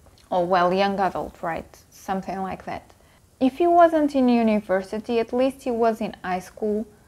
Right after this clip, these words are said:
but he was away, okay? So, uh, and Graham tried to talk to him and understand that he, if his father or his mother have enemies,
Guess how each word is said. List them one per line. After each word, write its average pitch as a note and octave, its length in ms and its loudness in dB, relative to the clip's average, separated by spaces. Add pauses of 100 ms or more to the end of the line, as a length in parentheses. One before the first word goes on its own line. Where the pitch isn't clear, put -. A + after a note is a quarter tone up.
(100)
but G#3 220 -6
he A#3+ 60 -2
was A#3 300 4
away, E3+ 600 0
okay? G3 400 -2 (240)
So, E3 280 -4 (560)
uh, F#3+ 280 2 (120)
and G#3 360 2 (120)
Graham A#3 480 4
tried G3 400 2
to F#3+ 340 0
talk C4+ 380 4
to A#3+ 100 -4
him F#3+ 420 -4 (140)
and F#3+ 380 -4
understand G#3 800 0
that F#3 220 2
he, - 360 -6
if F#3+ 280 -6
his F#3 280 -4
father G3 420 4
or F3 280 2
his F3+ 180 -4
mother F3+ 320 -2
have E3 340 -10
enemies, A#3+ 640 2